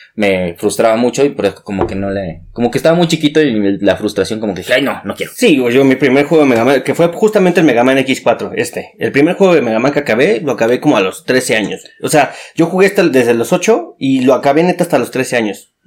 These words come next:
Speaker 1: Porque
Speaker 2: ¿Por qué?
Speaker 1: Ajá, porque
Speaker 2: Sí.
Speaker 1: aparte estás como, bueno, acostumbrado a jugar Mario Bros, que, pues, es fácil, pero
Speaker 2: Sí.
Speaker 1: relativamente es, es la
Speaker 2: Pero la
Speaker 1: misma
Speaker 2: curva
Speaker 1: li-
Speaker 2: de aprendizaje va siendo un poquito más sencilla.
Speaker 1: Exacto, pero relativamente es el mismo, este, modo de juego,
Speaker 2: Sí,
Speaker 1: ¿no?
Speaker 2: siempre.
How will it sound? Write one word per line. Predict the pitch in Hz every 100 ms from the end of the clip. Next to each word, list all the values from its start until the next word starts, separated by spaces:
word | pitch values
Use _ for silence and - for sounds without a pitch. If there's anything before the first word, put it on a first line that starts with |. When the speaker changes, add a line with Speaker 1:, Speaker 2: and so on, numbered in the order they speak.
| 185
Speaker 1:
Porque | 127
Speaker 2:
¿Por | 135
qué? | 123 120 110 - _ _ _ _
Speaker 1:
Ajá, | 120 131 139
porque | 139 151
Speaker 2:
Sí. |
Speaker 1:
aparte | 170 165
estás | 190 185 190
como, | 151
bueno, | 151
acostumbrado | 120 - 127 139 175 190 117
a | 107 107
jugar | 120 113 123
Mario | 123 117 107
Bros, | 127 220 - - -
que, | - 95 - _
pues, | 76
es | 92 90 -
fácil, | 95 - 113 170 _ _
pero | - 101
Speaker 2:
Sí. | 95
Speaker 1:
relativamente | 165 113 135 127 117 113 113
es, | - -
es | 107 - -
la | 110
Speaker 2:
Pero | 214 226
la | 240
Speaker 1:
misma | 247
Speaker 2:
curva | 262
Speaker 1:
li- | 240
Speaker 2:
de |
aprendizaje | 196 170 156 151 185 190
va | 180 170
siendo | 160 165
un |
poquito | 160 151 147
más | 151 147
sencilla. | - - 131 - 127 113
Speaker 1:
Exacto, | 117 135 131 92
pero | 113 113
relativamente | 117 110 131 131 127
es | 120
el | 101
mismo, | 104 107 110 98 85 _ _ _ -
este, | 87 - -
modo | 104 95
de | 92
juego, | 127 101 82
Speaker 2:
Sí, | -
Speaker 1:
¿no? | 104 -
Speaker 2:
siempre. | - 95 -